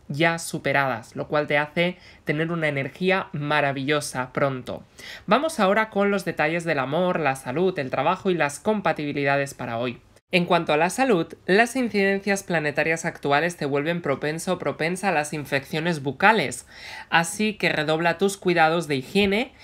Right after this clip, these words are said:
a la hora de los alimentos que puedas ingerir y también de cepillarte adecuadamente los dientes de forma frecuente.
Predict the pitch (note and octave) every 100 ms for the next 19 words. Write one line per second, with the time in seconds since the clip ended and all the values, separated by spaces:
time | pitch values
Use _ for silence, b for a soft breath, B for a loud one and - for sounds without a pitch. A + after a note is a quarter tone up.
0 | B B E3+ G3 F3+ F3 F3 F#3 - D3+
1 | D3 D#3+ F3 - C#3 D3 D3+ C3+ C3+ C3+
2 | C#3+ D#3+ C#3 C#3+ D3+ D#3+ D3+ F#3 A3 C4
3 | - - F#3+ F3+ E3+ E3+ F3 D#3+ D#3+ D3
4 | C3+ C#3+ C#3+ F3 D3 C3 C3+ C3+ C#3+ D#3
5 | F#3 G3 G3+ B B D#3 E3+ F3+ - D#3
6 | D3+ D#3 F3 E3+ C#3 C3+ C#3 C#3+ D#3+ -
7 | C3+ D3+ D3+ C3+ A2+